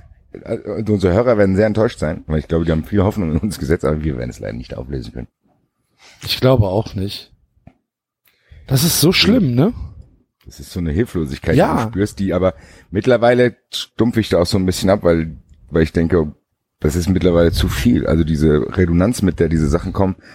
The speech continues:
Speaker 1: ist einfach so hoch, dass ich irgendwann nur noch sagen kann, ja, okay, gut, ja,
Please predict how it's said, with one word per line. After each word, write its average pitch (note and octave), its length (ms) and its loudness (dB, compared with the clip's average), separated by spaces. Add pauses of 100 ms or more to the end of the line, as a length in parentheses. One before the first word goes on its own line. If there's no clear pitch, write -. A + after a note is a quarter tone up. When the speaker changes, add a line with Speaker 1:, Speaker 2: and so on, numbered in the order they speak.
(240)
Speaker 1:
ist D#2 120 0
einfach F2 240 2
so F#2 220 2
hoch, A#2 200 2
dass F2 180 -2
ich F2 220 -4 (1400)
irgendwann A2 560 2
nur B2 120 2
noch A2+ 120 4
sagen G#2 200 2
kann, F2+ 160 2
ja, B1+ 160 -2 (680)
okay, D2 260 -10 (320)
gut, - 280 -14 (400)
ja, B1+ 140 -10